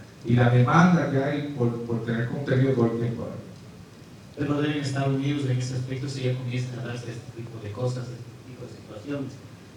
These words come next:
Speaker 2: Todos son un equipo. Cuando justo Andrea mencionaba que se comienza a humillar a los periodistas,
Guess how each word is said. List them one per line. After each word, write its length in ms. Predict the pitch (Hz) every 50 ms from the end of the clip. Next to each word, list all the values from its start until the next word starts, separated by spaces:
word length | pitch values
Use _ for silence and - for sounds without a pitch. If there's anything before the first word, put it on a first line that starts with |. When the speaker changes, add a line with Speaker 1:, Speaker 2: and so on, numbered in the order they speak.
| - - -
Speaker 2:
Todos 220 | 147 143 143 139
son 200 | - 135 135 135
un 60 | 135 127
equipo. 380 | 127 139 151 143 127 127 123 127
Cuando 520 | 123 120 113 113 113 113 110 110 110 110 107 -
justo 220 | 139 135 139 131
Andrea 260 | 123 123 127 127 127
mencionaba 680 | 127 123 - - - 127 127 131 135 131 127 120 - -
que 260 | 117 104 101 101 - - - - - - - - - -
se 180 | - - 127 123
comienza 420 | - - 139 143 143 143 - -
a 60 | 135
humillar 440 | 131 131 131 127 123 135 139 139 135
a 60 | 131
los 120 | 127 127 127
periodistas, 840 | - - 123 123 120 117 117 135 143 135 - - - 143 - - -